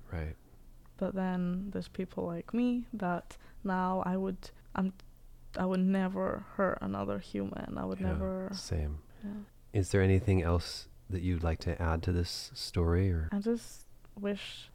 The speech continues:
Speaker 2: I could tell every single person that's been through this or going through this right now that they can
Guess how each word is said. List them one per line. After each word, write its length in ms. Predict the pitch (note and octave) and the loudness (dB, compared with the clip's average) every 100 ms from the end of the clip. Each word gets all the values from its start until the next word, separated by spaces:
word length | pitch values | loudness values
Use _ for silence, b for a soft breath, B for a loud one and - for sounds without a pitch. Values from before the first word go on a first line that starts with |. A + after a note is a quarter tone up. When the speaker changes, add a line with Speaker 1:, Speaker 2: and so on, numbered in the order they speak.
| - | -8
Speaker 2:
I 140 | - | -6
could 240 | - F3+ | -6 -8
tell 380 | - - G3+ G3 | -6 4 6 6
every 320 | G3 F#3+ F#3+ | 2 -2 -4
single 380 | F#3 - F#3 F#3+ | -6 -4 -4 -4
person 560 | F#3 G3 F#3+ - F#3+ F#3 | -4 -2 -2 -4 -8 -8
that's 400 | F#3+ - - - - - - - F3 | -10 -12 -18 -18 -20 -20 -20 -10 -2
been 240 | G3 G#3+ | 2 2
through 300 | G#3+ A3 A3+ | 0 0 2
this 220 | G#3+ G#3 | 2 0
or 120 | F#3+ F3+ | -2 -4
going 500 | F3+ G3+ G#3 G#3+ F#3+ | 0 2 4 2 -2
through 300 | - F#3 F#3 | -4 -4 -2
this 240 | F#3+ F3 | -2 0
right 240 | F#3 F#3+ | 0 0
now 480 | F#3+ F#3+ F#3+ F3+ F3+ | 0 0 0 0 -2
that 400 | F3+ F3 - - - B B B | 0 -2 -4 -12 -18 B B B
they 140 | G3 G3 - | 2 2 -2
can 680 | - G3+ G3+ G3+ F#3+ F#3+ | -2 0 2 0 -2 -4